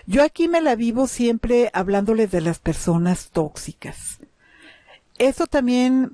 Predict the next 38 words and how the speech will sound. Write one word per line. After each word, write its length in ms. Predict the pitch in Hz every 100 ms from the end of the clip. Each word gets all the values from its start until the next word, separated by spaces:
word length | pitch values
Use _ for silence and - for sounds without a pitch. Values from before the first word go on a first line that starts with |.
| -
va 60 |
a 40 | 214
jugar 300 | - 226 233
un 140 | 240
papel 440 | 240 220 226 226
bien 400 | 196 208 233 262
importante 720 | 269 262 - 196 - 202 208 220
este 280 | 214 220 208
año, 280 | 202 202 208
mis 220 | 190 -
ángeles, 480 | 185 180 190 185 190
porque 240 | 180 196
como 240 | 180 175 175
ya 200 | 175 196
les 240 | 214 202
dije, 400 | 175 170 - 156 _ - - - -
Capricornio 640 | 196 - 180 208 214 240
también 520 | - 180 180 214 233
es 200 | 247 -
uno 200 | 226 233
de 100 | 226
los 160 | 185 175
signos 460 | 202 175 196 196
que 100 | -
va 80 | 170
a 60 | 185
tener 300 | 220 214 202
que 140 | 220
cuidar 380 | - 185 185 185
mucho 360 | 190 180 - 196
su 200 | - 175
tranquilidad 800 | 165 165 - 160 160 160 180 - _ _ - - -
y 100 | -
sobre 320 | - 196 180
todo 300 | 175 208 220
su 160 | 240 214
salud 440 | - 170 170 202 - - -
mental. 720 | 156 151 147 - 151 - -